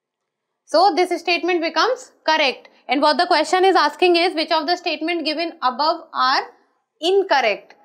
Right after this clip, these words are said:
So how many are incorrect? That is first one is incorrect.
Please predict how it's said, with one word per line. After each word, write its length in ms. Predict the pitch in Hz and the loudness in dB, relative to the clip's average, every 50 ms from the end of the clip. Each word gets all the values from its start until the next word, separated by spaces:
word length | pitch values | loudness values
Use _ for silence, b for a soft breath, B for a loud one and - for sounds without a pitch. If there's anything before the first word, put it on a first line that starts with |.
| _ _ _ | _ _ _
So 120 | - 330 | -2 2
how 180 | 277 294 302 311 | 2 2 2 4
many 240 | 339 349 349 381 | 2 2 2 2
are 140 | 392 381 381 | 2 2 2
incorrect? 480 | 403 381 349 370 359 370 403 440 427 339 | 2 2 2 2 2 2 0 0 0 -2
That 200 | 302 269 262 262 | -2 -2 -2 -2
is 120 | 381 453 453 - - _ - | -2 -4 -4 -6 -10 _ -2
first 260 | 349 349 370 - - | 0 0 0 -2 -4
one 240 | 370 359 320 311 320 | -4 -4 -4 -4 -2
is 100 | 440 508 - - | -4 -4 -6 -4
incorrect. 560 | - 330 320 311 320 294 262 233 190 - - | -4 -4 -2 0 0 0 0 0 -2 -6 -10